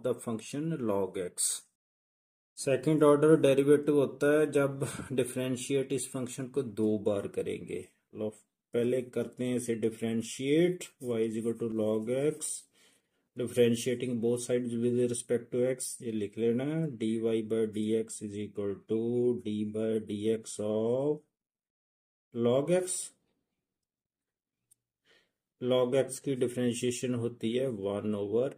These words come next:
x। अब फिर डिफरेंशिएट करेंगे, differentiating both sides with respect to x, ये लिख लेना, ये d by dx of dy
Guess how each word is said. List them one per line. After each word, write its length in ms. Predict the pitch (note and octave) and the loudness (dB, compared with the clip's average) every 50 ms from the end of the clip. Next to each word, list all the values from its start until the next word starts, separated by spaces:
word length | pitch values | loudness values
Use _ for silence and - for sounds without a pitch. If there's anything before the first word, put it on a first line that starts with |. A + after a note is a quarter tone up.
| - A2 | -8 -8
x। 240 | G2+ F#2+ - - - - - - - _ _ _ _ _ _ - | -8 -8 -8 -8 -10 -8 -10 -12 -16 _ _ _ _ _ _ -8
अब 100 | C3 - - | -8 -4 0
फिर 120 | D#3 D#3+ D#3 | 2 2 4
डिफरेंशिएट 580 | D#3 D3+ D#3 - D3+ C#3+ C#3 B2+ D3 D3+ D3 D3+ - | 4 0 0 0 -2 -2 -2 0 0 0 -2 -2 -2
करेंगे, 400 | - C3+ C#3 C#3 C#3 C3+ C#3+ D3 D3+ D3 C#3+ C3+ | -2 -2 -2 -2 -2 0 2 2 2 2 2 0
differentiating 800 | B2 B2 - B2+ B2+ B2 B2 B2 B2 - C3+ B2+ - C#3 C#3 B2+ A#2+ | -4 -4 -2 0 2 2 2 2 0 -2 -4 -2 -2 -4 -4 -2 -2
both 260 | A#2+ B2 B2+ B2 - | 0 0 0 -2 -2
sides 260 | C3+ B2+ B2 A#2+ A2 A2+ | 0 0 0 0 -2 -4
with 120 | A#2+ A#2 B2 B2 | -4 -4 -2 -2
respect 440 | B2 A#2+ A#2+ - - A#2+ A2+ A#2 - | -2 -2 -2 -2 -2 -2 -2 -2 -2
to 100 | - B2 B2 | -2 2 2
x, 220 | B2 A#2+ A#2+ - - | 2 2 0 -4 -6
ये 120 | A2 A#2 | -4 -4
लिख 220 | A2 A2+ A2 - A#2+ | -2 -4 -4 -4 -4
लेना, 260 | B2 B2+ C3 C#3+ D#3+ F3 F3+ E3+ F3 _ _ _ _ _ _ _ _ _ _ _ - | -4 -2 -2 -2 -2 -4 -4 -6 -8 _ _ _ _ _ _ _ _ _ _ _ -6
ये 140 | A#2 A#2+ A#2+ A#2 G#2+ | -4 -4 -4 -2 -2
d 80 | A2+ A#2+ B2 A#2+ A#2 | -2 -2 0 0 0
by 100 | A#2+ A#2+ A#2+ A2+ G#2+ | 2 2 2 2 0
dx 480 | A2 G#2+ G#2+ G#2+ A2 A2 A2 A2 - - - A2+ | 0 0 0 0 0 0 -2 -4 -8 -8 -4 -2
of 840 | A2+ A#2 A#2 A#2+ A#2+ B2+ B2+ B2+ C3 C3+ C3+ C#3 C3+ C3+ C3+ - _ _ _ _ _ _ _ _ _ _ _ _ _ _ _ _ - _ _ _ _ _ _ _ - | 0 2 2 2 2 0 0 0 0 0 0 -2 -2 -4 -8 -12 _ _ _ _ _ _ _ _ _ _ _ _ _ _ _ _ -20 _ _ _ _ _ _ _ -12
dy 200 | A#2 G#2 A#2 A#2 | -8 -4 -2 0